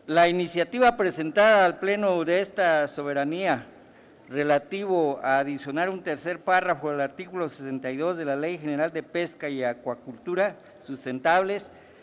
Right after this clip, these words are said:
relativa a regular debidamente la pesca del recurso pesquero correspondiente que se haya concursado previamente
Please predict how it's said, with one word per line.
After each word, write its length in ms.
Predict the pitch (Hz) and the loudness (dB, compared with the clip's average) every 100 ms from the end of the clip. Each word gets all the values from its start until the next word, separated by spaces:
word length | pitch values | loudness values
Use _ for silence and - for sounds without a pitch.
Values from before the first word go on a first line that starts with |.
| - - _ _ _ - | -20 -20 _ _ _ -16
relativa 880 | - 185 214 208 202 226 226 220 190 | -4 2 4 4 2 -4 4 6 6
a 240 | 165 156 160 | 4 2 2
regular 460 | 160 156 180 214 | 0 2 4 4
debidamente 680 | 190 180 208 190 190 196 196 | 2 -2 2 4 2 -2 0
la 140 | 156 | -2
pesca 560 | - 190 196 - 208 185 | 0 -2 -2 -4 -2 -2
del 220 | 160 156 | -4 -6
recurso 420 | 143 151 185 180 | -8 -8 -12 -10
pesquero 460 | 175 156 151 185 185 | -6 -8 -4 -6 -4
correspondiente 1080 | 175 160 151 - 143 147 170 185 185 196 180 - - - - - | -4 -4 -6 -4 -2 0 -2 -2 -6 -6 -6 -14 -20 -20 -20 -20
que 140 | - 165 | -6 -6
se 220 | - 175 | 0 4
haya 420 | 185 233 226 220 | 4 4 2 2
concursado 960 | 208 175 151 156 147 - 202 214 202 196 | 0 -4 -6 -12 -12 2 4 6 2 0
previamente 960 | 202 208 208 175 180 208 208 214 208 | -2 0 0 0 -2 -6 -6 -6 -6